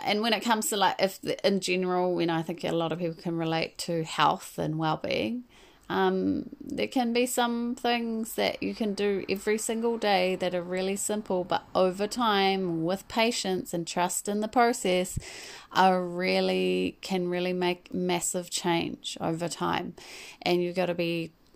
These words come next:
you gotta trust in that. And I think a lot of people, you know, it's like starting at the gym and, um,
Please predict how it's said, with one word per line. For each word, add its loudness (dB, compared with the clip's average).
you -6
gotta 2
trust 0
in 2
that. 0
And 0
I 0
think -4
a 2
lot 2
of -4
people, 0
you 2
know, 10
it's 4
like 6
starting 6
at 6
the 2
gym 6
and, 2
um, -2